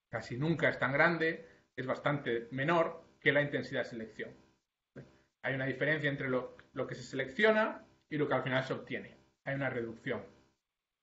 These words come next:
Y eso está determinado por, por un parámetro que se llama la heredabilidad. Eh, la heredabilidad viene a ser cuán, qué porcentaje de la variación que se observa en una población se debe a un componente genético.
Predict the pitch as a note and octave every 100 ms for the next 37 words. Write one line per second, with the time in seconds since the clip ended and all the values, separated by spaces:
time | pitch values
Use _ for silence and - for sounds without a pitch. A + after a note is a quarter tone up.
0 | _ _ _ _ D3+ D#3+ F#3+ - F#3 D#3+
1 | D#3+ D3+ D3+ E3 F3 E3+ D3+ - D3+ C#3+
2 | C#3+ D3+ D#3 - D3 D3+ D3 C3+ A#2+ A2+
3 | G#2+ A2 A2+ - - _ _ _ _ _
4 | _ B2+ - - _ _ _ C3 - C#3
5 | D3 D3+ C#3+ D#3 F#3 G3+ G3+ - - _
6 | _ - D#3 D3+ - D#3 D#3 E3+ F3 F#3
7 | - F#3 F3+ F3+ E3 D#3 C#3+ - - -
8 | - _ _ _ D3 C#3 C3+ C3+ C3+ -
9 | F3+ E3+ D3+ D3 B2+ D3 C#3+ D3 C#3+ D3+
10 | D3 D3 F#3 E3+ G3+ - _ _ _ -
11 | C3+ D3+ D#3 D3+ C3 B2+ C#3 D3 D3 C3+
12 | C#3+ D3 C#3+ B2 A2+ - - -